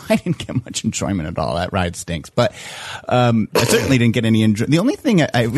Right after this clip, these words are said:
I did get enjoyment out of was it was hot and sunny, and that, that tent thing that I,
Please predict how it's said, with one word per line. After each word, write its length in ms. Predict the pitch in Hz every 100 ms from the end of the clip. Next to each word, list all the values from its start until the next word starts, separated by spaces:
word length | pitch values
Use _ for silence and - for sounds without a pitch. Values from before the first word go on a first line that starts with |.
| 165
I 60 |
did 240 | - 156 151
get 100 | 175
enjoyment 320 | 110 107 107
out 100 | 104
of 60 | 98
was 120 | 104
it 40 |
was 120 | 101 -
hot 420 | - 175 160 -
and 140 | 98 95
sunny, 420 | - 135 127 92
and 120 | 98
that, 220 | 101 -
that 340 | 98 95 - -
tent 380 | - 170 180 -
thing 300 | - 82 76
that 120 | 73
I, 180 | 69 78